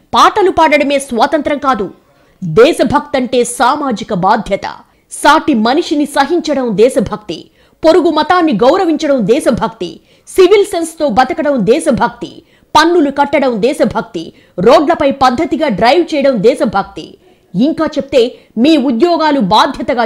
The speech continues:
చేయడం, మీ పిల్లల్ని ఆరోగ్యంగా పెంచడం కూడా దేశభక్తే. ఇవన్నీ చేయకుండా కేవలం జెండా పట్టుకు తిరిగితే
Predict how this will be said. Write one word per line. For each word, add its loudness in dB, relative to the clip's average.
చేయడం, 0
మీ 6
పిల్లల్ని 2
ఆరోగ్యంగా 0
పెంచడం -4
కూడా -4
దేశభక్తే. -2
ఇవన్నీ 2
చేయకుండా 0
కేవలం 0
జెండా 0
పట్టుకు -4
తిరిగితే 0